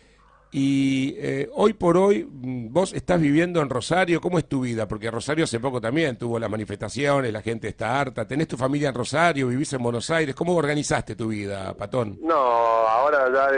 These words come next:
Speaker 2: ya hace, desde, desde hace cuarenta y ocho horas que estoy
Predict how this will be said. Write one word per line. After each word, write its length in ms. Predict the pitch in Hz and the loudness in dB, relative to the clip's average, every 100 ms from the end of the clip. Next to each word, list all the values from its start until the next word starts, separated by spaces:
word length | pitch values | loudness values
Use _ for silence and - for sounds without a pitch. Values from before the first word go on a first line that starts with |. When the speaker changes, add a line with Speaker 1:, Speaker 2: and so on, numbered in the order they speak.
| 123 | 2
Speaker 2:
ya 140 | 127 131 | 2 2
hace, 220 | - 120 | 0 2
desde, 960 | 117 110 113 113 107 107 104 107 107 | 4 4 4 4 4 4 4 4 2
desde 360 | 107 110 113 113 | 2 0 2 2
hace 720 | 123 - 120 117 110 107 107 101 _ | 2 0 0 2 4 2 0 -4 _
cuarenta 420 | - 110 113 107 117 | 0 2 2 0 2
y 60 | |
ocho 200 | 127 127 | 2 2
horas 160 | 143 135 | 2 2
que 100 | 117 | 0
estoy 580 | 110 120 120 113 107 | 0 0 0 0 -2